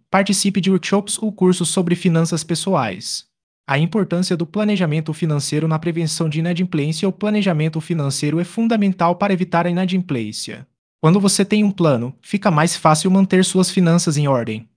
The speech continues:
Aqui estão alguns pontos que mostram sua importância. Benefícios do planejamento financeiro. Um, controle de gastos.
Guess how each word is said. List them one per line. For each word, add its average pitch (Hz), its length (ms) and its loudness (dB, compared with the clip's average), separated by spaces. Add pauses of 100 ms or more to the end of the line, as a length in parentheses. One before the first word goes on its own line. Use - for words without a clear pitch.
(240)
Aqui 147 260 2
estão 190 200 2
alguns 165 380 2
pontos 196 400 0
que 185 100 2
mostram 170 400 4
sua 208 160 2
importância. 185 840 0
Benefícios 170 540 0
do 165 120 2
planejamento 180 640 4
financeiro. 165 520 2
Um, 110 160 -2 (360)
controle 214 400 0
de 147 80 0
gastos. 131 540 -2